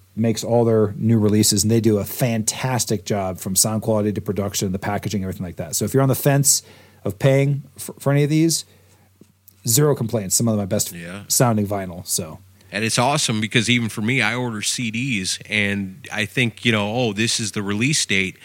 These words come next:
Speaker 2: But when you
Speaker 1: Mm-hmm.
Speaker 2: get in on it ahead of time on the pre-order, Local H is known to show up earlier in your mailbox than the actual release
Speaker 1: Ooh.
Speaker 2: date, and that's always a treat, too.
Speaker 1: That's nice.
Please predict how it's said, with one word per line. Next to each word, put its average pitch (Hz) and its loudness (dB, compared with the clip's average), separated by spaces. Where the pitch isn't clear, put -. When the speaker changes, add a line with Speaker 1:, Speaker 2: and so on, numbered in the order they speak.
Speaker 2:
But 110 -4
when 107 0
you 113 4
Speaker 1:
Mm-hmm. 151 6
Speaker 2:
get 127 2
in 120 0
on 117 0
it 98 -6
ahead 123 -4
of 127 -8
time 127 -2
on 113 -4
the 110 -6
pre-order, 143 -2
Local 143 -2
H 143 0
is 113 -2
known 123 2
to 104 -2
show 120 2
up 120 0
earlier 101 0
in 104 -2
your 98 0
mailbox 101 -2
than 92 -4
the 92 2
actual 95 0
release 101 2
Speaker 1:
Ooh. - -6
Speaker 2:
date, 82 -4
and 85 -6
that's 92 -4
always 87 -2
a 82 -8
treat, 90 -4
too. 82 -4
Speaker 1:
That's - -2
nice. - -4